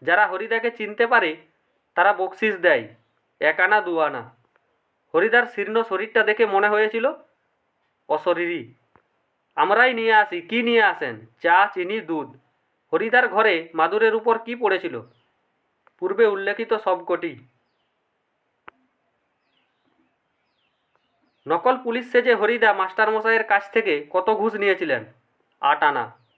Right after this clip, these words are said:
অথবা স্কুলের মাস্টারমশাইয়ের থেকে হরিদা পেয়েছিলেন আট আনা। নকল পুলিশকে ঘুষ দিয়েছিলেন স্কুলের মাস্টারমশাই। আদুর গায়ে কথাটির অর্থ হলো অনাবৃত শরীরে। জগদীশবাবুর সম্পত্তির মূল্য ছিল এগারো লক্ষ টাকা।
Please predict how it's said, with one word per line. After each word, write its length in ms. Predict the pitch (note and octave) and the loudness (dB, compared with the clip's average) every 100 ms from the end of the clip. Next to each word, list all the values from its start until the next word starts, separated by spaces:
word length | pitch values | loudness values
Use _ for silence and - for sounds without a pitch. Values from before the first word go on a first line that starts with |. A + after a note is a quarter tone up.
| - | -8
অথবা 260 | E3 A3 A#3 | -2 0 -2
স্কুলের 400 | - G3+ A3 G#3+ | -4 0 0 0
মাস্টারমশাইয়ের 640 | G3 - A3 A3 A#3 A3+ | -2 0 0 2 0 0
থেকে 220 | A3+ A3 | 0 0
হরিদা 320 | F3+ F#3 G#3+ | 2 0 0
পেয়েছিলেন 520 | G#3+ G3+ G3+ A3+ B3 D4+ - _ - | 0 -2 -2 0 0 -2 -18 _ -2
আট 220 | C#3 C#3+ | 0 0
আনা। 220 | C3 B2 A#2 _ _ _ _ _ _ _ C#3 | -2 -4 -12 _ _ _ _ _ _ _ -6
নকল 320 | E3+ A#3+ B3 | 0 0 0
পুলিশকে 380 | A#3+ A#3+ - A#3 | -4 -6 0 0
ঘুষ 220 | D#3 F#3+ | 0 -8
দিয়েছিলেন 600 | F#3+ A3 A3 A#3 B3+ D4 - _ _ _ | -2 0 2 2 2 0 -14 _ _ _
স্কুলের 380 | _ - F3+ G3+ | _ -4 0 2
মাস্টারমশাই। 680 | F#3+ F3 F#3+ E3+ D#3+ F3+ A#2 - _ _ _ _ _ - | 2 0 0 0 0 0 0 -6 _ _ _ _ _ -4
আদুর 300 | D3+ A3+ A#3+ | -2 -2 0
গায়ে 340 | A3 A3 D#3 D#3 | 2 2 0 0
কথাটির 320 | F3 F#3+ G#3+ | 0 0 0
অর্থ 220 | G3 F#3 | -2 0
হলো 420 | G#3 G#3+ C4+ - _ _ | 0 2 0 -2 _ _
অনাবৃত 540 | D#3 F#3 F3+ G3 - D3 | 0 0 0 -10 -4 -4
শরীরে। 460 | F3+ E3 E3+ D3+ A#2 _ _ _ _ _ _ _ _ _ _ _ _ _ | -2 -4 -2 -4 -6 _ _ _ _ _ _ _ _ _ _ _ _ _
জগদীশবাবুর 640 | E3 G#3 A#3 A3 A#3 B3 | 0 2 0 0 0 0
সম্পত্তির 520 | A#3 G#3 G#3 A3+ B3+ A3 | -2 -2 -2 -2 -4 -4
মূল্য 300 | G#3 G#3+ A3 | -2 0 0
ছিল 240 | A#3 A#3 | 2 2
এগারো 300 | A#3+ E3+ F#3+ | 2 2 0
লক্ষ 260 | F#3+ F#3 G3 | -2 -4 0
টাকা। 400 | E3 B2+ - | 0 0 -6